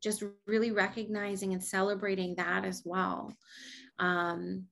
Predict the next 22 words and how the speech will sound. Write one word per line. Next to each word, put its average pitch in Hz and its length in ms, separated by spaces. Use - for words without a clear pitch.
and 180 180
so 185 300
that, 180 240
that's, 185 260
like, 190 160
a, 175 120
a 185 80
big 175 380
honoring 170 720
that - 180
they 180 120
want 175 320
to 175 200
give 170 340
as 175 200
well. 165 340
And 196 100
then 202 80
I - 160
also 220 380
have 202 480
to 196 680